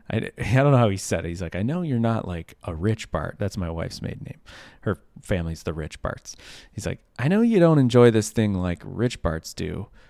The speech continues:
but what's your favorite part?" Or, like, what, you know, and I was, I was like, "Oh, well, I mean,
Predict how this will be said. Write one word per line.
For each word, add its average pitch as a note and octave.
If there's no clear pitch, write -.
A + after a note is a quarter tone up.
but G2+
what's F3
your A3
favorite F3+
part?" -
Or, F2
like, F2+
what, G#2+
you A#2
know, G#2
and F2
I E2
was, -
I -
was E2+
like, -
"Oh, B2
well, -
I G2
mean, F2+